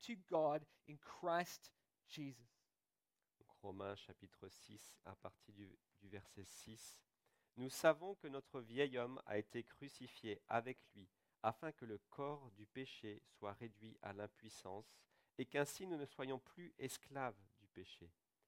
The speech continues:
Speaker 2: En effet, celui qui est mort est libéré du péché. Or, si nous sommes morts avec Christ, nous croyons que nous vivrons aussi avec lui, car nous savons que Christ ressuscité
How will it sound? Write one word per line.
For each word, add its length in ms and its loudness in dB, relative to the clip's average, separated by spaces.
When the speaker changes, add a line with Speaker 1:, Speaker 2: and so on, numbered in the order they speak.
Speaker 2:
En 140 4
effet, 240 4
celui 280 -4
qui 160 -2
est 60 6
mort 320 2
est 60 0
libéré 400 -4
du 120 -12
péché. 420 -12
Or, 240 6
si 140 -10
nous 140 -6
sommes 240 -4
morts 280 2
avec 240 0
Christ, 420 -10
nous 100 -4
croyons 420 6
que 100 -10
nous 180 -4
vivrons 500 -8
aussi 440 -8
avec 400 -4
lui, 160 -12
car 180 4
nous 120 -6
savons 340 0
que 120 -20
Christ 480 -12
ressuscité 800 -8